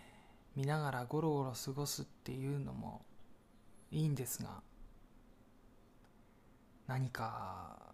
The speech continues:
ものづくりというか、そういったことをね、久しぶりに土日、あの、連休になったので、うん。うん、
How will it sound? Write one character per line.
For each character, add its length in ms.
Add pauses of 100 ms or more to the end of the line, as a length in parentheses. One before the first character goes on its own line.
(880)
も 140
の 140
づ 140
く 160
り 100
と 160
い 240
う 60 (100)
か、 240 (760)
そ 260
う 40
い 20
っ 40 (100)
た 80
こ 160
と 120
を 160
ね、 360 (1900)
久 160
し 120
ぶ 100
り 60
に 160
土 100
日、 480 (340)
あ 140
の、 60 (220)
連 160
休 140
に 80
な 80
っ 60
た 120
の 120
で、 140 (1000)
う 20
ん。 140 (1600)
う 40
ん、 360